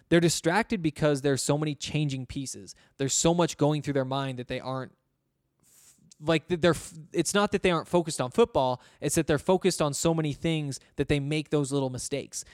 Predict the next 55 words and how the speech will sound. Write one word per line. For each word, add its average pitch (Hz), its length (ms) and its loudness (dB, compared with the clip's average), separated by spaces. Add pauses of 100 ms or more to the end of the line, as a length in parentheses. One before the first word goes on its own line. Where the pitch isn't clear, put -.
(160)
It's - 180 -4
that 156 120 0
there 156 100 2
are 143 60 0
parts 170 260 0
of 160 80 -4
the 156 160 -2
offense 143 380 -2
that 123 80 -12
they're 127 140 -6
still 135 180 -4
trying 123 220 -6
to 117 60 -8 (140)
ide-, 165 140 -4
identify. 135 600 -4 (240)
And 139 100 -6
part 160 160 6
of 170 80 6
that 170 160 -2
comes 214 320 0
from 160 140 -6
having 156 320 -4
that 151 160 -4
rotation, 165 420 -4
having 156 280 -8
guys 160 340 -4
where 139 180 -2 (460)
you 139 140 -6
just 147 280 -4
don't 156 220 0
know 147 220 4
whether 139 220 2
to 135 80 0
expect. 131 320 -2
And 139 60 -2
I 147 60 2
do 180 160 2
think 160 180 -2
most 139 160 2
of - 40 -6
the 131 100 -4
penalties 143 320 -2
were 127 100 -8
before 135 340 0
they 135 100 0
started 131 400 0 (340)
rotating 131 480 -2
guys 120 240 -6
in, 131 160 -8
now 120 160 -8
that 117 60 -4
I 120 60 -4
think 139 220 -6
of 139 100 -4
it. 104 140 -4